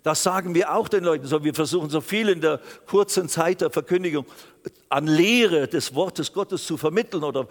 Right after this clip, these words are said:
was uns in Christus gehört, als möglich. Aber eben, dann, wenn wir beten, wissen wir, vieles ist jetzt spontane Manifestation, die der Herr wirkt, um sein Wort zu unterstreichen,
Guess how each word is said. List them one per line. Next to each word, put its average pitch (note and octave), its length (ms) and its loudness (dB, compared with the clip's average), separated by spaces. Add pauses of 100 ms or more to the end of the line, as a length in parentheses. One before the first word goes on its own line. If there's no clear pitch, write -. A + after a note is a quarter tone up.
(140)
was D3+ 200 -2
uns D#3+ 200 -4
in C3+ 100 -2
Christus D3 420 -4
gehört, F#3 380 0 (220)
als D3+ 260 2
möglich. D#3 800 -2 (440)
Aber D#3 200 0
eben, F#3+ 300 0 (400)
dann, D#3 200 0
wenn D#3+ 180 0
wir D3+ 100 2
beten, E3+ 420 -2
wissen G#3 380 0
wir, D3 180 -2 (360)
vieles G#3 360 2
ist F3 120 -2
jetzt F3+ 160 0
spontane F#3 600 -4
Manifestation, F#3 920 -2 (300)
die F3 140 0
der F3+ 140 4
Herr F3 360 0
wirkt, F3+ 460 2 (240)
um F3 240 0
sein D3+ 340 2
Wort D3+ 260 0
zu D#3 140 -4
unterstreichen, A2+ 680 -2